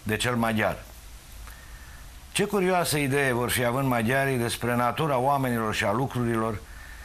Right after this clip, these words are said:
când încearcă a face într-o zi ceea ce o mie de ani n-au putut face?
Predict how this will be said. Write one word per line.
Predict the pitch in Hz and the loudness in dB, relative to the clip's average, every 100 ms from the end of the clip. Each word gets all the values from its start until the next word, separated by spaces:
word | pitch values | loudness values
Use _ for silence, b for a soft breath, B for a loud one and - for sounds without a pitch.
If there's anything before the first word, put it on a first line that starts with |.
| B | B
când | - 143 | -2 0
încearcă | 151 139 185 165 | 2 2 2 2
a | 156 | 2
face | 151 170 156 151 - | 2 2 2 0 -2
într-o | 151 151 135 135 | 0 0 2 2
zi | 131 180 | 2 2
ceea | 160 147 | 2 2
ce | 135 | 2
o | 143 | 2
mie | 156 160 | 2 2
de | 139 | 2
ani | 135 151 | 2 2
n-au | 147 147 | 2 2
putut | 131 123 147 | 0 0 -2
face? | - 147 120 73 | 0 0 0 -6